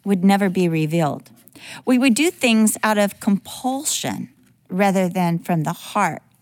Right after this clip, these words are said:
And we wouldn't learn the lessons. And we would never truly be strong or trained or prepared.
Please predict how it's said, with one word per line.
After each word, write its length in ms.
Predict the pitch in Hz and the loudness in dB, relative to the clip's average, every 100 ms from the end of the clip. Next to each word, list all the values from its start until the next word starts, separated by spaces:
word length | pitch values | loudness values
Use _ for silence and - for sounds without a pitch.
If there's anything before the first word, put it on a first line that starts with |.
| _ _ - - - - | _ _ -20 -20 -20 -4
And 120 | 233 | 0
we 140 | 226 220 | 2 2
wouldn't 280 | 269 294 | 2 0
learn 240 | 240 247 240 | 2 4 6
the 120 | 214 | 6
lessons. 840 | 185 190 220 - - - - - - - - - - | 2 0 -2 -4 -8 -14 -10 -10 -10 -20 -20 -8 -2
And 160 | 233 | 2
we 140 | 233 247 | 4 4
would 280 | 240 220 | 2 2
never 400 | 226 226 277 302 | 4 6 6 0
truly 640 | 269 - - 240 247 220 175 | -6 -6 -2 0 0 0 -2
be 180 | 170 170 | -4 -4
strong 840 | - - 220 226 214 202 180 160 | -6 -6 -2 2 4 2 2 0
or 100 | 156 | -2
trained 840 | 156 - - 214 214 196 165 143 - | -6 -12 -2 2 4 4 2 0 -2
or 180 | 180 165 | -2 -2
prepared. 1040 | - 160 - - - 214 202 160 - - | -4 -8 -8 -14 -4 0 2 0 -2 -12